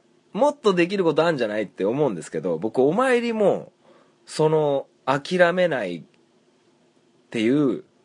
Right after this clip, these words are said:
一つの行動の、諦める前にやれる、ん、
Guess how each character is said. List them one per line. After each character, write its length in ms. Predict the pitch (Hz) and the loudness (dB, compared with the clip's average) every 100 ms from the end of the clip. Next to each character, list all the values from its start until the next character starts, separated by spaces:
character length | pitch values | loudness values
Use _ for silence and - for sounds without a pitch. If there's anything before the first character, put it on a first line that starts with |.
| _ | _
一 240 | - - 135 | -8 0 0
つ 120 | 110 | 0
の 140 | 90 | -8
行 300 | 82 123 123 | -4 0 2
動 220 | 113 113 | 2 -2
の、 280 | 110 110 104 _ _ _ - | 0 -4 -6 _ _ _ -4
諦 360 | 120 - 175 | -2 4 4
め 500 | 170 175 170 170 170 | 6 4 4 2 0
る 200 | 151 143 | 0 0
前 320 | 131 175 175 135 | 2 4 2 0
に 320 | 175 143 - _ _ _ | -2 -2 -6 _ _ _
や 260 | - 127 135 | 0 2 2
れ 140 | 151 165 | 2 2
る、 320 | 165 160 156 _ _ _ _ _ _ _ _ | 2 0 -2 _ _ _ _ _ _ _ _
ん、 220 | 127 147 | -10 -8